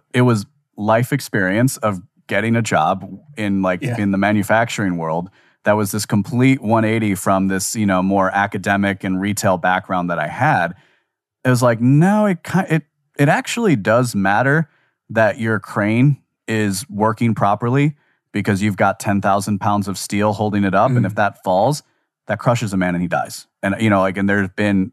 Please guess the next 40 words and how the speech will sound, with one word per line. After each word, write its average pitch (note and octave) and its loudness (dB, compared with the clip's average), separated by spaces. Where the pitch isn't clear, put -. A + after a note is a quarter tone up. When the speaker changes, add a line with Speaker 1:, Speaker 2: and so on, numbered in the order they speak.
Speaker 1:
thankfully, A#2 0
none G2+ 4
that F#2+ 0
I've F#2 -2
been A2+ -2
around G#2+ 2
for. A2 0
I F2 0
haven't F2+ -4
had F2+ -4
to E2+ -8
witness F2 -4
it. C#3 2
But G#2 0
I A2+ 2
hear C3+ 2
stories B2+ -2
of G2 0
a F#2+ 0
machine G2 0
malfunction F#2+ -2
and G2 0
a F#2 -2
guy F#2+ 0
got F#2+ 0
his G2+ -8
arm, F#2+ 0
a F#2+ -4
young G2+ 0
guy, G2 0
like, G2 -4
a - -6
twenty, G#2 0
twenty-two-year-old G#2 0
kid F2+ -4
got F2+ 0
his F2 -6
arm E2+ 0
cut - -8
off, - -12